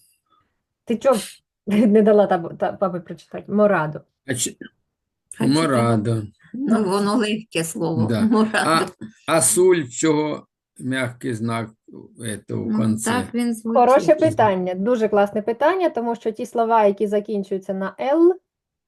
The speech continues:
Speaker 1: вони оце «л» м'яко вимовляють. Вони кажуть
Speaker 2: А.
Speaker 1: «асуль», «соль», «папель»,
Speaker 2: Мгм.
Speaker 1: воно пом'якшується. Але якщо ти скажеш «асул», вони все одно тебе зрозуміють, бо іспаномовне вухо не розріз-, не розрізняє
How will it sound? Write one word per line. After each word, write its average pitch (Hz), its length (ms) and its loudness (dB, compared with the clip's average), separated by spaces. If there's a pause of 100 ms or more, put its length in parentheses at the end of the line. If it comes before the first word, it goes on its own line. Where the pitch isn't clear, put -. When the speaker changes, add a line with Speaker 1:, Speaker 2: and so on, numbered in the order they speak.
(220)
Speaker 1:
вони 220 440 -2 (160)
оце 208 380 -4
«л» 254 160 0
м'яко 202 440 2
вимовляють. 170 680 -8 (520)
Вони 196 220 2
кажуть 190 400 0
Speaker 2:
А. 185 180 -6 (220)
Speaker 1:
«асуль», 240 400 -4 (340)
«соль», 214 800 2 (320)
«папель», 196 800 -2
Speaker 2:
Мгм. 101 340 -10 (360)
Speaker 1:
воно 190 300 -2 (160)
пом'якшується. 180 920 -2
Але 208 200 6
якщо 226 240 0
ти 262 140 -6
скажеш 233 420 0
«асул», 285 760 -4 (180)
вони 214 220 0
все 214 180 -2
одно 208 200 -4
тебе 240 260 -2
зрозуміють, 208 760 -4
бо 196 440 -2 (480)
іспаномовне 262 800 0
вухо 233 360 -2
не 220 100 0
розріз-, 208 380 0
не 262 200 0
розрізняє 214 920 -4